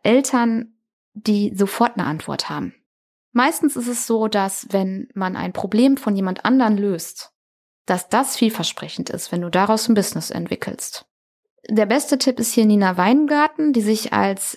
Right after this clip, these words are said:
äh, Babyschlafexpertin, ähm, weitergebildet hat und anderen Müttern helft, hilft, ihren Babys, ähm, mit, also erholsamen Schlaf zu finden und so weiter. Die Episode kann ich auch gerne mal verlinken.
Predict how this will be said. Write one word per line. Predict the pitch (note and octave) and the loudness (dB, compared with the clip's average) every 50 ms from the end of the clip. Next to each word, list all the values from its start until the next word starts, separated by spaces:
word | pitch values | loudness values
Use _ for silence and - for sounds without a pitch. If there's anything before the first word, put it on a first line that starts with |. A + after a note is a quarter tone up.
| - | -4
äh, | - G3+ G3 F#3 | -4 -4 0 2
Babyschlafexpertin, | G3 G3+ G#3 B3+ B3+ - - B3+ B3 B3 B3+ C4 B3+ - - C4 - - - - A#3 A#3+ A#3+ - B3+ A#3+ A#3+ A#3+ A#3 A#3 - - | 2 2 4 2 2 0 0 2 2 4 2 2 0 -2 -6 -8 -8 -6 -2 0 0 0 2 2 2 2 2 2 0 -2 -4 -4
ähm, | - - A3+ A3 G#3+ G#3+ G#3+ | -2 -2 0 0 0 0 2
weitergebildet | G#3 A3 - - B3+ A#3 A#3+ A3 A#3 A3+ A3 A#3 A3+ A3+ - | 2 2 2 0 0 0 0 2 2 2 2 2 0 -2 -4
hat | A3 A3 - | -4 -4 -2
und | - G3+ - | -4 -2 0
anderen | - G3+ G3+ G3+ G3 | 2 2 4 4 4
Müttern | F#3+ F#3+ - - G#3 F3+ | 2 0 0 -2 -4 -2
helft, | E3+ F#3 F#3 F#3 G3 - - _ - | 0 0 0 -2 -2 -6 -12 _ -4
hilft, | - G3 G3+ A#3 A#3+ A#3 - - - - - - - - - - - - - _ _ - | 2 4 4 4 4 0 -6 -12 -14 -16 -18 -18 -18 -20 -20 -20 -20 -20 -20 _ _ -16
ihren | - - G#3+ G3+ G3 G3 F#3+ | -2 2 4 4 4 4 4
Babys, | G3 G3 G3+ F#3+ G3+ G3+ - - - - - | 4 4 6 4 4 2 2 -2 -6 -4 -2
ähm, | - G3 F#3 F#3 F#3+ F#3+ F#3+ F#3 | 0 0 2 0 0 -2 0 0
mit, | F#3 F3+ - - - - - - - | 0 0 0 -4 -8 -10 -10 -6 -6
also | F3+ F3+ F3+ F3+ F3 - - - _ _ _ _ _ _ _ - G3+ | -4 -4 -2 -4 -4 -6 -8 -12 _ _ _ _ _ _ _ -4 -2
erholsamen | G3 G3 F#3+ F3+ F3+ G3+ G3 F#3+ F#3 E3+ F3 | 0 0 0 0 2 2 2 4 2 0 0
Schlaf | - - E3 D#3+ E3+ - | 0 0 0 -2 -2 -2
zu | - - F#3 | -4 -6 -4
finden | - - F3 E3 E3 | -2 -2 0 0 0
und | E3 - | 0 -2
so | - - - | -2 -2 -2
weiter. | - F#3 G3+ G#3 A3+ G#3+ | 0 0 2 2 2 0
Die | A3 - | 0 -2
Episode | - - - F#3+ F#3 F#3+ F3+ F3+ | -2 0 0 2 2 2 2 2
kann | - - G3 F3+ | 2 2 2 0
ich | F3 - | 2 0
auch | - E3+ - | -4 -6 -2
gerne | - F3 E3+ E3+ - | -2 -2 0 0 -2
mal | - - | -2 -4
verlinken. | - - - - F3+ F3 G3 A3+ C4 A3+ C4+ C#4 D4+ | -6 -8 -10 -6 -2 0 0 0 2 2 2 2 2